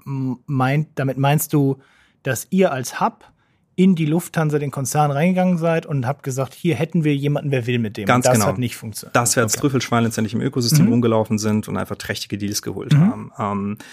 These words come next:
Speaker 2: das haben wir komplett gedreht und haben Fortan,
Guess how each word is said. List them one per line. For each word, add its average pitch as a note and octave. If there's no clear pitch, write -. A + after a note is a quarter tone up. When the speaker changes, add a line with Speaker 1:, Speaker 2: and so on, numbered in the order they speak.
Speaker 2:
das -
haben A#2+
wir A#2+
komplett C3
gedreht B2
und A2+
haben A2+
Fortan, A#2+